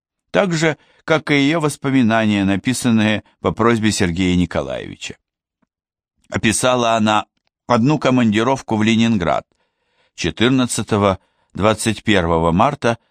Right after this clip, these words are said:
тысяча девятьсот сорок восьмого года. Она сопровождала Сергея Николаевича во всех поездках,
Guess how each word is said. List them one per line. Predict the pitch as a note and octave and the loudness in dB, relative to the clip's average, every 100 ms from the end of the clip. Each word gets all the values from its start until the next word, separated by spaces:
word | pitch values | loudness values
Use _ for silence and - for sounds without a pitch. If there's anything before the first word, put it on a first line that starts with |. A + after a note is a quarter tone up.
| _ _ | _ _
тысяча | D3+ D3 B2 | -6 -4 -2
девятьсот | A2 G2+ F#2+ C#3 C3 | 0 0 0 -2 -2
сорок | - A2 G2+ | 0 0 0
восьмого | F2 D#2 F2 F2 D#2 | -4 -4 -2 -2 -2
года. | A#1+ G#1+ - - _ _ _ _ _ _ _ - | -6 -14 -16 -20 _ _ _ _ _ _ _ -4
Она | F2+ G#2 G#2+ | 0 2 0
сопровождала | G#2+ F2+ G2 F#2+ F#2 G2+ F#2+ F2+ | -2 -2 0 0 0 0 0 0
Сергея | F#2+ E2 F#2 F2 | -2 0 0 2
Николаевича | E2+ - D#2 F#2 F#2 F2+ F#2 | 0 0 0 2 2 0 0
во | E2+ F2+ | 0 -2
всех | - D#2+ - | -2 -4 -4
поездках, | B1 C2 A1+ - - - - - | -10 -8 -10 -12 -16 -16 -16 -18